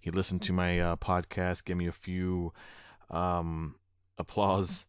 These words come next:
and, uh, Nick Diaz of Knots. Uh, he's, he was my, my very, very first pers-, the person to favorite my station, and that is always appreciated.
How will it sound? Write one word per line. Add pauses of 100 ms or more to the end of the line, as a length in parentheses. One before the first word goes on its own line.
(140)
and,
uh, (340)
Nick (460)
Diaz (220)
of
Knots.
Uh,
he's,
he
was
my,
my
very,
very
first (560)
pers-,
the
person
to
favorite
my
station, (360)
and
that
is
always
appreciated.